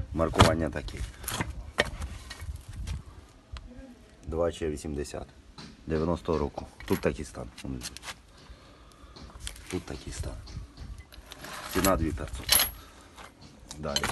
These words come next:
Така лебідка. Тут щось написано.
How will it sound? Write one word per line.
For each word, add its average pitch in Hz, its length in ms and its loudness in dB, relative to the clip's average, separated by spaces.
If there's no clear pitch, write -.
Така 82 260 2
лебідка. 78 580 2
Тут 90 320 0
щось - 340 0
написано. 92 880 2